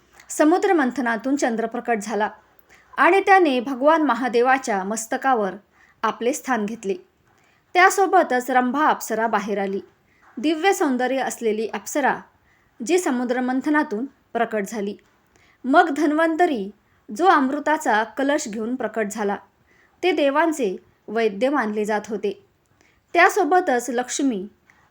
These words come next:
आणि अलक्ष्मी देखील बाहेर पडल्या. लक्ष्मीची उपमा कनिष्ठा गौरीला दिली जाते. लक्ष्मी देवी समृद्धी, सौंदर्य आणि ऐश्वर्याचे प्रतीक आहे. तिच्या आशीर्वादाने घरात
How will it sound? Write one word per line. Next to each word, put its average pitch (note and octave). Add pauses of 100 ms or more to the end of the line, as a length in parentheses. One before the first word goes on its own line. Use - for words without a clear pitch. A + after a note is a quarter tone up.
आणि F4+
अलक्ष्मी C4
देखील B3+ (340)
बाहेर G#3+
पडल्या. G#3 (720)
लक्ष्मीची F4+
उपमा C4 (500)
कनिष्ठा E4+
गौरीला A3+
दिली G#3
जाते. G3 (560)
लक्ष्मी A3+
देवी A3+ (340)
समृद्धी, B3
सौंदर्य A#3 (440)
आणि F4
ऐश्वर्याचे A#3
प्रतीक A3+
आहे. G#3 (760)
तिच्या E4
आशीर्वादाने D4
घरात A3